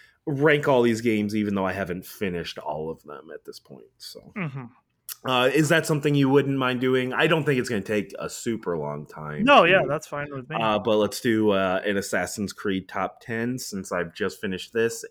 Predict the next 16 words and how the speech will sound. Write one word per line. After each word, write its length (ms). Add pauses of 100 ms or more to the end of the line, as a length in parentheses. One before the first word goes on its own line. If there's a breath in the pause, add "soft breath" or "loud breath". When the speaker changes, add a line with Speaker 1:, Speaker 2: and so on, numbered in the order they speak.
Speaker 1:
and, 480
uh, 280
the 100
new 160
one's 260
gonna 160
be 80
coming 280
out 200
here 220
most 280
likely 300
in 80
the 80
fall. 420 (540 soft breath)
Speaker 2:
Yeah. 240